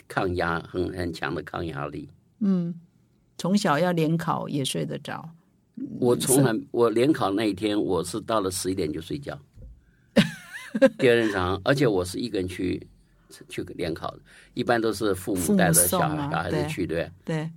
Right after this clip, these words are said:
Speaker 1: 没有，我是自己去的。
Speaker 2: 你是走路就到吗？
Speaker 1: 没有，骑脚踏车。
Speaker 2: <laughs> 骑脚踏车就到。
Speaker 1: 我记得好像我那时候是住在台中市这个北屯那边，然后考场是在，不知道是台中女中还是台中市一中，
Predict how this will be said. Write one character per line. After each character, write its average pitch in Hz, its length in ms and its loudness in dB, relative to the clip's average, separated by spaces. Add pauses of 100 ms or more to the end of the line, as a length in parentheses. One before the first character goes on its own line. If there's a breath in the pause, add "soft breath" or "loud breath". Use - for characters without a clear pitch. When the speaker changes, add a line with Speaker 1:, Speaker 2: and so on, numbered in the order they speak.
Speaker 1:
没 113 120 -8
有， 80 40 -4
我 80 140 -4
是 95 140 -8
自 92 160 -10
己 76 80 -8
去 - 40 -10
的。 - 60 -6
Speaker 2:
你 175 60 -2
是 196 120 0
走 151 220 0
路 180 160 0
就 180 160 0
到 156 220 0
吗？ 139 320 -4
Speaker 1:
没 123 100 6
有， 104 140 2
骑 - 160 2
脚 76 140 4
踏 80 60 -2
车。 82 300 -4
Speaker 2:
<laughs> - 80 -6
骑 220 220 8
脚 220 80 -2
踏 196 160 6
车 180 180 2
就 190 80 4
到。 180 60 2
Speaker 1:
我 202 160 4
记 151 80 8
得 113 120 4
好 92 140 0
像 101 400 0
我 95 160 0
那 113 140 2
时 104 100 -6
候 98 100 0 (220)
是 - 180 -8
住 90 240 -2
在 85 380 0 (840 soft breath)
台 92 200 0
中 110 200 2
市 95 440 -2
这 87 100 -4
个 76 580 -2 (120)
北 80 120 0
屯 76 240 -8
那 85 140 -2
边， 78 260 -8 (460 soft breath)
然 92 180 0
后 98 160 2
考 90 280 -2
场 76 260 -6
是 82 260 -8
在， 82 400 -4 (180)
不 120 60 -4
知 120 60 2
道 101 140 2
是 92 380 -2
台 90 220 -4
中 104 220 -2
女 92 200 -2
中 92 200 -4
还 87 80 -4
是 85 140 -8
台 - 160 -10
中 80 180 -8
市 85 240 -8
一 71 120 -10
中， - 220 -12